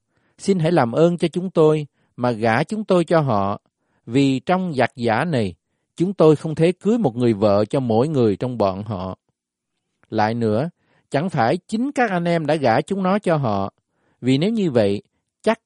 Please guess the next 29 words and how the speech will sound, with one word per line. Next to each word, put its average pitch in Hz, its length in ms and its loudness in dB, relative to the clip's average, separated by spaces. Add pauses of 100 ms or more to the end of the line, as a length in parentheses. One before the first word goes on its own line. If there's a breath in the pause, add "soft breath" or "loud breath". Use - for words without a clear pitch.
(140)
các 196 160 -2
anh 135 180 -4
em 131 240 -2
phải 113 160 -6
mắc 165 260 -4
tội." 95 340 -2 (1200)
Người 123 280 4
Benjamin 135 680 0
bèn 107 180 -2
làm 107 280 0
như 123 200 -4
vậy. 95 320 -4 (720)
Trong 156 200 0
bọn 110 300 2
người 113 180 -2
nữ 104 280 -2
múa 156 240 0
hát, 180 320 -4 (680)
chúng 190 220 -2
cướp 240 260 -6
lấy 214 160 0
một 180 160 -4
số 190 140 -2
người 143 220 0
vợ 101 320 2
bằng 113 280 -2
số 151 300 2
của 120 140 -2
mình, 101 280 -4